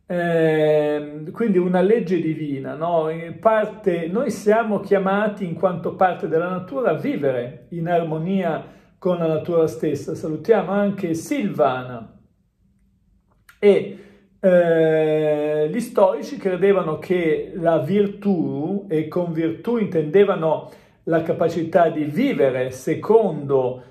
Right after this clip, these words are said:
la ragione, fosse l'unica fonte di felicità, no? Quindi, ehm, gli stoici dovevano seguire i loro doveri. E, tra l'altro, anche interessante anche Marco Aurelio, che essendo uno dei più grandi potenti del tempo,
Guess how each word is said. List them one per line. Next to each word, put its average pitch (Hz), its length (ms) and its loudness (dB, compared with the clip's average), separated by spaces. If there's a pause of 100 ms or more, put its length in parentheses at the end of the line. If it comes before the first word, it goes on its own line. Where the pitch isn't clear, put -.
(140)
la 160 200 4
ragione, 156 600 2
fosse 262 340 0
l'unica 202 400 -2
fonte 202 340 -2
di 147 100 -6
felicità, 151 680 -4
no? 143 260 -8
Quindi, 156 580 -4 (320)
ehm, 151 1200 0 (120)
gli 202 140 2
stoici 262 520 -2
dovevano 196 400 2
seguire 160 1000 -2
i 185 100 -6
loro 170 280 2
doveri. 135 760 -2 (320)
E, 190 240 -8
tra 330 200 -2
l'altro, 196 360 0
anche 220 200 -4
interessante 180 760 -2
anche 156 200 -6
Marco 170 360 0
Aurelio, 170 560 0
che - 320 2
essendo 185 640 -2
uno 185 200 -2
dei 139 160 -6
più - 140 -8
grandi 185 340 0
potenti 175 420 -2
del 175 260 2
tempo, 139 560 -4